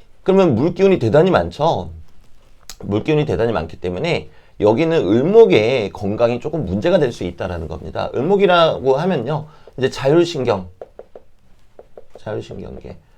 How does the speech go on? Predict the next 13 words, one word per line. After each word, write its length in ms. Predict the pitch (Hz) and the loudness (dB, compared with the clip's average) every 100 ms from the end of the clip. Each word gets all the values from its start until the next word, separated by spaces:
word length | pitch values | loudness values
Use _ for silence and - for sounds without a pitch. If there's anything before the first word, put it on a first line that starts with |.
| - - | -20 -6
그리고 220 | 104 113 | 0 0
근육에 480 | - 131 165 196 170 | 0 0 4 4 4
문제가 380 | 113 107 98 95 | 2 0 2 0
올 120 | 90 | 0
수 120 | - | -6
있다라는 520 | 90 - 95 82 78 | -10 -6 -6 -6 -10
거죠. 220 | - - - - - - - - | -12 -12 -14 -14 -18 -18 -16 -6
자, 120 | - 131 | 2 4
마찬가지로, 1000 | 104 - 226 233 196 131 90 95 180 226 - _ _ - _ _ _ - - _ _ - | 4 0 4 6 6 4 0 0 -2 -4 -16 _ _ -20 _ _ _ -20 -20 _ _ -8
어, 320 | 135 120 120 | -4 -4 -4
신금이 500 | - 233 233 233 185 | -2 2 4 6 4
있는데 640 | 104 101 98 156 95 73 - _ - _ _ | 2 -2 -2 -4 -4 -12 -20 _ -20 _ _
뭐 440 | 139 110 107 90 | -2 0 0 -2